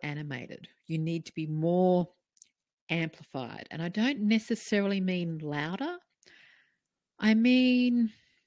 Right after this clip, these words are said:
bigger. So your normal volume, animation, facial expressions, hand gestures,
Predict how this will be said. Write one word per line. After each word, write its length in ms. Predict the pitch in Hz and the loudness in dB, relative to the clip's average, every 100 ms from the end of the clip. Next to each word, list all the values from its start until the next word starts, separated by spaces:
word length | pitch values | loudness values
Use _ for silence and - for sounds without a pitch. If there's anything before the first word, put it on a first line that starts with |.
| _ _ _ _ _ _ _ _ _ | _ _ _ _ _ _ _ _ _
bigger. 320 | 196 135 131 - _ _ _ _ _ _ _ _ _ _ _ _ - | -2 -2 -6 -10 _ _ _ _ _ _ _ _ _ _ _ _ -20
So 300 | - 196 196 196 - - _ | -6 0 0 0 -8 -20 _
your 180 | 185 190 | 4 4
normal 680 | 180 208 247 233 202 180 - _ _ - | 6 4 4 4 4 2 -2 _ _ 2
volume, 680 | 175 180 190 185 180 180 - _ | 4 4 2 2 0 -4 -8 _
animation, 800 | 170 165 156 156 - 170 165 160 - | -4 -2 -2 -2 -2 -4 -4 -6 -10
facial 460 | - 170 160 - 165 | -6 0 0 0 -4
expressions, 760 | - - 160 160 165 160 160 | -4 -4 -4 -4 -6 -6 -6
hand 440 | - - 170 175 175 | -10 -8 -2 0 0
gestures, 600 | 196 196 - 349 320 | -2 -2 -4 -4 -6